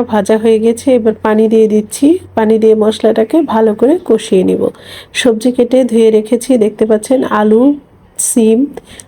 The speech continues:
আহ, ফুলকপি, বেগুন, তো সবগুলো একসঙ্গে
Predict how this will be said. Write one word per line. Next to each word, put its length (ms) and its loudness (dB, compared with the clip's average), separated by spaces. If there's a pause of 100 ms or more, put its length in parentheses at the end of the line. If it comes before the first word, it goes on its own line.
(140)
আহ, 180 2 (200)
ফুলকপি, 640 0 (340)
বেগুন, 380 0 (540)
তো 140 0
সবগুলো 440 -2
একসঙ্গে 500 0